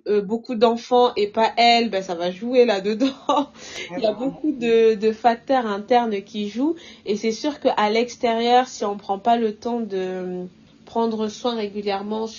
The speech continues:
Speaker 1: de nos cheveux, c'est plus difficile d'observer de la longue et une pousse.
Speaker 2: C'est bon.
Speaker 1: Et donc on a parlé de,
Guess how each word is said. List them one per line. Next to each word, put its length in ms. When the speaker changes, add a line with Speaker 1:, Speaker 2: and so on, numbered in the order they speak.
Speaker 1:
de 280
nos 200
cheveux, 580
c'est 200
plus 200
difficile 680
d'observer 480
de 140
la 180
longue 240
et 80
une 220
pousse. 440
Speaker 2:
C'est 160
bon. 120
Speaker 1:
Et 80
donc 200
on 100
a 100
parlé 320
de, 520